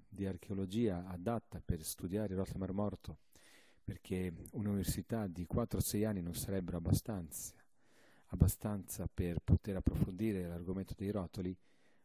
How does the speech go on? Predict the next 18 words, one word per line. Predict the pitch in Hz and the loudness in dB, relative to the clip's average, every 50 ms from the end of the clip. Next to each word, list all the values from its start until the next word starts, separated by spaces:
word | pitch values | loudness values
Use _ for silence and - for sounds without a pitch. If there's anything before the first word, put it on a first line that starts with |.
| _ - | _ -6
Adamovich | - 117 104 110 110 104 98 95 95 92 - - 110 | -4 -4 0 0 0 0 0 0 -2 -2 -4 -6 -2
dedica | 95 107 98 92 87 90 - - 92 87 | 0 2 2 2 0 -2 -4 -4 -6 -4
diciotto | 85 101 95 - - 104 95 - - 95 | -2 -4 -4 -2 -2 -4 0 0 0 0
anni | 90 90 87 | 0 -2 -2
di | 92 110 | -2 -2
ricerche | 120 113 - - 92 85 82 87 - - 90 90 87 | -2 -2 -2 -4 -4 -4 -4 -6 -8 -8 -8 -6 -6
e | - 104 | -6 -6
studi | 87 - - 113 95 92 - | -6 -6 -6 -6 -4 -4 0
personali | - - - - - 113 104 98 92 90 90 | 0 0 0 0 -2 -2 0 0 0 -2 -2
su | 85 - - - - | -2 -2 -2 0 0
più | - 104 | 0 0
importanti | 98 - 120 - - - 101 92 85 - 95 | 4 4 4 4 4 -2 -4 -4 -4 -6 -8
contenuti | - - 101 85 - 104 98 92 85 - - 90 | -6 -4 -6 -4 -2 -4 -2 -4 -4 -4 -4 -4
dei | 82 85 82 | -2 -2 -2
rotoli | 85 82 82 - - 82 78 | -2 -4 -6 -6 -10 -10 -6
del | 76 78 | -6 -6
Mar | 80 80 78 | -6 -6 -8
Morto. | 73 71 69 69 - - - - 78 | -8 -10 -12 -12 -14 -14 -16 -16 -16